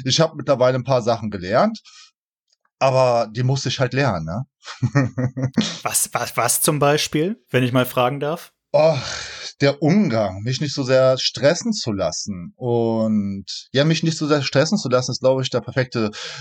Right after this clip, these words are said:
Speaker 1: äh, Stichpunkt. Dadurch, dass ich das Format Lesestapel habe, ist eigentlich schon die Hälfte der Miete gemacht. Bestes Beispiel ist, gut, dass wir gerade drauf kommen, ich wollte es nicht irgendwie erwähnt haben. Ich habe gerade eben einen Kommentar passenderweise zu meinem letzten Lesestapel bekommen.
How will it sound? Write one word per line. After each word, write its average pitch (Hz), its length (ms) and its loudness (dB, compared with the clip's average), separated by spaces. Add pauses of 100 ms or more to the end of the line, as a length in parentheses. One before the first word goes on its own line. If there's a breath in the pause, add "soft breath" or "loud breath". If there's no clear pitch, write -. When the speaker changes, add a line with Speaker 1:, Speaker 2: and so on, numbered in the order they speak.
Speaker 1:
äh, 120 540 4
Stichpunkt. 101 760 -2
Dadurch, 120 300 2
dass 147 160 0
ich 135 80 -4
das 127 160 -2
Format 110 300 0
Lesestapel 110 720 0
habe, 101 380 -2 (1120 loud breath)
ist 175 300 0
eigentlich 147 200 2
schon 165 160 2
die 135 80 4
Hälfte 147 260 2
der 131 100 4
Miete 123 220 0
gemacht. 95 320 -2
Bestes 202 340 0
Beispiel 233 360 2
ist, 147 200 -4 (340 loud breath)
gut, 120 160 0
dass 110 180 -2
wir 107 220 2
gerade 113 240 0
drauf 104 240 0
kommen, 143 240 -2
ich 107 120 -8
wollte 113 140 2
es - 60 -6
nicht 110 180 0
irgendwie 117 200 -2
erwähnt 104 380 2
haben. 92 180 0
Ich - 80 -2
habe 127 120 0
gerade 147 220 2
eben 151 140 -2
einen 117 120 -2
Kommentar 160 540 0
passenderweise 127 640 2
zu 147 140 -8
meinem 139 120 2
letzten 143 280 0
Lesestapel 95 580 -2
bekommen. 73 400 -10